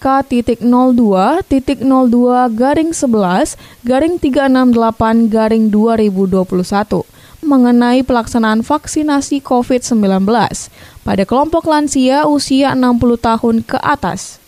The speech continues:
komorbid, penyintas covid sembilan belas, dan ibu menyusui dengan terlebih dahulu dilakukan anamnesa.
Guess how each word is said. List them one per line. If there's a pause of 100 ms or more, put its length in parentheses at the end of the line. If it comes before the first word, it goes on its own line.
(100)
komorbid, (320)
penyintas
covid
sembilan
belas, (400)
dan
ibu
menyusui
dengan
terlebih
dahulu
dilakukan
anamnesa.